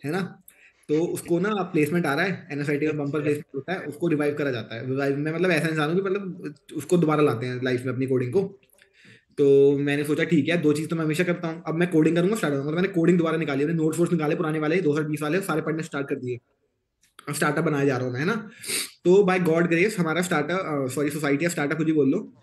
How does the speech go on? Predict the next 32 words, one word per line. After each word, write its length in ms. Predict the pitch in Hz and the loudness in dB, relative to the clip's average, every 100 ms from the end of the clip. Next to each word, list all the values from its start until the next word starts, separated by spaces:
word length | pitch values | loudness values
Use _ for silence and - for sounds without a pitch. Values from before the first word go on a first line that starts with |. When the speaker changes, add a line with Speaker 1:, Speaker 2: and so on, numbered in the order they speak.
| _ _ | _ _
Speaker 1:
हमने 200 | 147 165 | -2 0
काफी 240 | 185 147 180 | 2 2 2
अच्छा 200 | 175 170 | 2 0
बना 160 | 156 | -2
दिया। 160 | 131 135 | -2 -2
आज 200 | 147 151 | -2 -2
भी 80 | 175 | 0
चल 120 | 156 | 0
रहा 100 | 135 | 0
है 60 | 139 | -2
वो 60 | |
शेखजियर 300 | 156 139 143 | 0 0 0
के 60 | 139 | -2
नाम 180 | 131 135 | -4 -6
से, 60 | |
शेखजियर 300 | 170 139 139 | 0 2 4
और 120 | 139 | 2
एनएसयूटी 320 | 131 131 135 139 | 0 0 0 0
में 100 | 135 | 0
देखोगे 280 | 123 131 | 0 0
अब 80 | 147 | 0
तो 80 | 147 | 2
वो 100 | 147 | 2
काफी 240 | 147 127 139 | 2 0 2
ग्रो 140 | 143 | 2
हो 80 | 127 | 2
गया 120 | 131 | 0
है। 100 | 214 - _ _ - | -6 -16 _ _ -2
We 120 | 135 | 0
have, 220 | 143 139 | 0 2
अ, 320 | 139 131 131 - | 0 0 -4 -8
मतलब 440 | 139 131 131 - | -4 -2 -2 -8